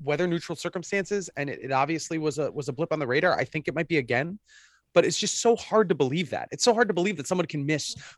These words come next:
three consecutive field goals, m-, all of them makeable, in the same game where he blew a P A T.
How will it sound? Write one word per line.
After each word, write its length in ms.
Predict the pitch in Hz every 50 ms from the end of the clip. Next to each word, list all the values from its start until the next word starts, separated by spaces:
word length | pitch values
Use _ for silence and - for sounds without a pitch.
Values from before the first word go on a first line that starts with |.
| _ -
three 160 | - 170 208
consecutive 480 | - - 196 - 202 180 - 160 147 -
field 220 | - 165 151 147
goals, 360 | 131 135 131 123 117 - - - _ _ _ _ _ -
m-, 120 | 156 165 - -
all 240 | - 175 196 220 240
of 100 | 226 175
them 160 | 185 185 165
makeable, 440 | 160 160 156 - 120 113 104 107 117 - -
in 60 | 190
the 80 | 196 190
same 200 | - 285 294 269
game 180 | 220 277 277
where 100 | 240 208
he 80 | 170 175
blew 240 | 147 156 185 202 190
a 60 | 170
P 180 | - - 208 196
A 100 | 175 151
T. 440 | - - - 220 160 117 107 120